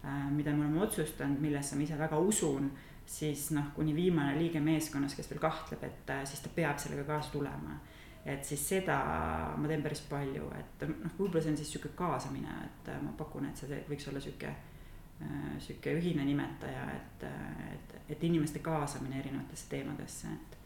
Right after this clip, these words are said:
et see on, äh, kindlasti, mida ma teen, äh, päris palju. Äh, ja kindlasti otsustusjulgus.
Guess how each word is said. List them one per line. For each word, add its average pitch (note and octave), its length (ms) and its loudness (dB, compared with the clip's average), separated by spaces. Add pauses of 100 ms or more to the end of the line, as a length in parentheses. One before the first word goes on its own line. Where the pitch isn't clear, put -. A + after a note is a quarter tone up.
(460)
et C#3 220 -4
see F3+ 300 2
on, C#3+ 360 4
äh, C#3+ 560 -4
kindlasti, D3 400 0
mida C#3 200 0
ma C#3 100 -2
teen, C#3 300 0 (600)
äh, - 60 -8 (540)
päris C#3+ 240 -2
palju. C#3+ 420 -2 (840)
Äh, C#3+ 580 -4
ja D#3 240 2
kindlasti G#3 240 4
otsustusjulgus. G3 760 0